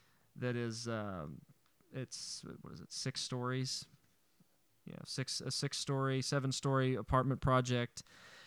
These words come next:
that'll, that's, will take out this giant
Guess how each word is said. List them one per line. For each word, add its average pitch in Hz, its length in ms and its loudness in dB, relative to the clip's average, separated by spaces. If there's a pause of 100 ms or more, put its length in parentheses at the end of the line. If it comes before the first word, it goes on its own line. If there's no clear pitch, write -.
(120)
that'll, 131 520 8
that's, 139 300 8
will 139 140 6
take - 260 8
out 143 140 10
this 127 140 2
giant 147 960 6